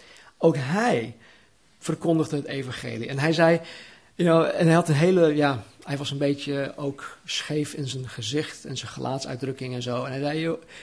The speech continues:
if you, if I can do this, you know, what's keeping you from doing this?" En, eh, dat sprak ook echt tot mij. Wat mankeert mij dan? Waarom zou ik niet iets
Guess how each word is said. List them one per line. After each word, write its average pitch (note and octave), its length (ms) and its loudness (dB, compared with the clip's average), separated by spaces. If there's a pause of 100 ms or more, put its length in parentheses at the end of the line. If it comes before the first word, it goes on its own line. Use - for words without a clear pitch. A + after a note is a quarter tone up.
if - 200 0
you, A3+ 220 -2
if G3 160 -2 (160)
I A3+ 80 -2
can A3 180 -4
do G#3 160 0
this, G3 280 0
you F#3+ 120 -2
know, F#3+ 60 0
what's G3 280 2
keeping G#3 320 -4
you A2 120 -2
from - 240 -4
doing D2+ 420 -2
this?" - 240 -10
En, D3 280 -8 (580)
eh, - 80 -16 (240)
dat G3 160 -2
sprak B3 340 2
ook G3 180 2
echt F#3+ 200 -2
tot F3 160 -4
mij. F3 340 0 (760)
Wat G3 420 -6
mankeert A3+ 400 4
mij B3+ 260 0
dan? C#3 380 -6 (640)
Waarom G#3 280 0
zou G#3+ 200 0
ik B3 180 -6
niet F#3 320 -2
iets - 520 -6